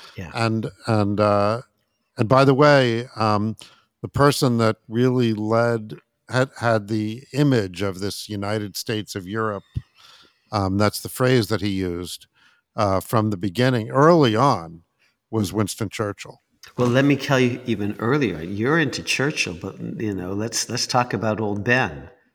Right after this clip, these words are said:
Speaker 1: So let me read you the last p-, paragraph of an article I wrote in nineteen eighty-nine called Some New World Lessons for the Old World. Here's what I wrote back in nineteen eighty-nine.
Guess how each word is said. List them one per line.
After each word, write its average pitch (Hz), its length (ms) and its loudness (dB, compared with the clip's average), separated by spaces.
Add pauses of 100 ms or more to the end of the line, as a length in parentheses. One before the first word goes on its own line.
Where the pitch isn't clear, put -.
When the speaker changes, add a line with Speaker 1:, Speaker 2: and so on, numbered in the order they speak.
(120)
Speaker 1:
So 98 260 -6
let 107 160 -4
me 113 120 0
read 110 300 0
you 110 200 2
the - 180 -8
last 107 640 0 (520)
p-, - 80 -20 (140)
paragraph 104 880 -4 (300)
of 101 160 -12
an 101 140 -6
article 110 560 -4
I 107 100 -4
wrote 107 320 -4
in 101 120 -8
nineteen 120 580 -4 (120)
eighty-nine 107 800 -4
called 95 280 -8
Some 101 200 -6
New 110 240 -2
World 110 340 -2
Lessons 104 480 -6 (240)
for - 140 -18
the 107 160 -2
Old 101 400 -10
World. 92 440 -12 (100)
Here's 151 260 0
what 151 100 2
I 127 80 6
wrote 110 420 -2
back 107 340 -4
in 107 480 -8
nineteen 110 880 -6
eighty-nine. 101 720 -10